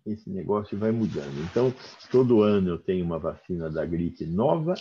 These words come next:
e diferente da vacina anterior. Algumas vezes eu rep-, eu, eu repito algumas cepas que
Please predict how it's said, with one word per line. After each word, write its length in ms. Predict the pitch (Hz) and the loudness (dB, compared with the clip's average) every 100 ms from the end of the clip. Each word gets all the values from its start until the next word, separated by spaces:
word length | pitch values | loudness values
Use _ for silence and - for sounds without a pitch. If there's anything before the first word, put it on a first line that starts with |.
| - | -2
e 80 | 110 | 2
diferente 640 | 92 98 - 90 71 - - _ _ _ _ _ _ _ - | 2 0 0 -2 -2 -10 -20 _ _ _ _ _ _ _ -10
da 160 | 85 82 | -4 -4
vacina 480 | 82 - 85 82 | -4 -10 -10 -8
anterior. 540 | 82 85 87 80 67 - _ _ _ _ _ _ _ _ _ _ _ - | -8 -4 -4 -4 -8 -10 _ _ _ _ _ _ _ _ _ _ _ -2
Algumas 420 | 123 139 196 139 | 0 4 4 2
vezes 340 | 147 165 175 170 | 2 4 4 6
eu 120 | 190 | 6
rep-, 320 | 196 190 - | 6 2 2
eu, 280 | 135 135 123 | 6 6 6
eu 220 | 110 107 | 6 4
repito 680 | 87 107 - 135 139 - - _ | 4 0 2 2 0 -6 -14 _
algumas 540 | - 85 80 95 82 - | -8 -6 -2 -2 -2 -6
cepas 480 | - 107 - 139 - | -2 -2 -2 -10 -10
que 180 | - | -14